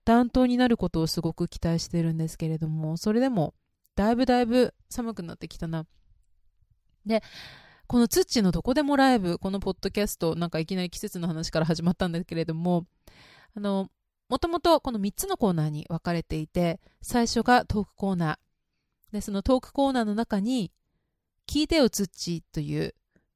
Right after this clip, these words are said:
皆さんからの質問ですとか、まあ、質問に限らず、ちょっとこんな話あったんだけど聞いてよみたいな、そんな聞いてよツッチーっていう、あの、まあ、コーナーの中のコーナーっていうのかな、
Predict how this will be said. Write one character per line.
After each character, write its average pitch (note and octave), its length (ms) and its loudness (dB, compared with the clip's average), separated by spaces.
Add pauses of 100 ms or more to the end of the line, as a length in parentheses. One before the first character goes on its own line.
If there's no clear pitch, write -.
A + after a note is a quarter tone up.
(120)
皆 A3+ 160 4
さ A3+ 160 0
ん F#3+ 80 -6
か F3+ 100 -2
ら E3 140 -2
の E3 360 2 (200)
質 - 260 -6
問 A#3 320 2
で A#3+ 140 4
す - 100 -6
と E3+ 100 -4
か、 F3+ 420 0 (380)
ま G#3+ 120 -4
あ、 - 20 -6
質 - 220 -8
問 B3+ 180 -4
に B3 100 -6
限 B3 280 -2
ら A#3 120 2
ず、 F3+ 360 -2 (240)
ち - 100 -10
ょ F#3+ 40 -6
っ - 20 -20
と - 100 -12
こ A#3 220 -8
ん B3+ 60 -6
な C4+ 100 -4
話 B3+ 340 -2
あ F3 80 2
っ A#3 100 -2
た G3 160 -2
ん E3 60 -6
だ E3+ 80 -8
け - 100 -10
ど - 140 -10
聞 - 220 -6
い C#4 80 -4
て D#4 140 0
よ G#3+ 180 0
み D3+ 80 -20
た D3 120 -8
い D3+ 80 -8
な、 C#3+ 160 -10 (640)
そ - 200 -8
ん F3 60 -4
な F3 100 -2
聞 - 240 -10
い F3 40 -8
て F#3+ 120 -2
よ E3+ 100 0
ツ - 160 -8
ッ E3 40 -12
チ - 200 -10
ー E3 140 -6
っ - 20 -20
て E2 100 -8
い D#2+ 220 -4
う、 - 100 -6 (640)
あ E3 60 -4
の、 D#3 300 -6
ま D#3+ 80 -6
あ、 - 20 -6
コ B3+ 280 2
ー - 20 0
ナ F#3 140 2
ー - 20 2
の E3 120 -2
中 G#3+ 220 0
の F3 140 0
コ G3 140 0
ー - 20 2
ナ F3 140 0
ー - 20 0
っ - 20 -20
て F3+ 100 -4
い F3 60 0
う F3 40 -2
の F3 100 -4
か F3 100 -4
な、 F#3 240 -4